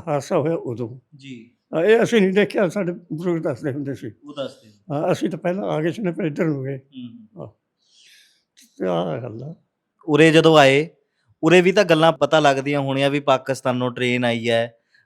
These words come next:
Speaker 2: ਜਾਂ ਵੱਢ ਟੁੱਕ ਹੋ ਗਈ ਹੈ, ਮਾਹੌਲ ਖਰਾਬ ਹੋ ਗਿਆ।
Speaker 1: ਉੱਥੇ ਇਹ ਹੁੰਦਾ ਸੀ ਵੀ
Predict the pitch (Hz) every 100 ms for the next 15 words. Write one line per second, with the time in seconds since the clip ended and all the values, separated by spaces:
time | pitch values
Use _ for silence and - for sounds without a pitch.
0 | _ 117 120 120 117 - 117 123 139 139
1 | 139 131 120 113 113 113 107 107 - -
2 | 120 123 110 110 113 107 104 104 95 _
3 | _ _ _ 196 - - 233 240 214 214
4 | 208 320 214 220 214 202 202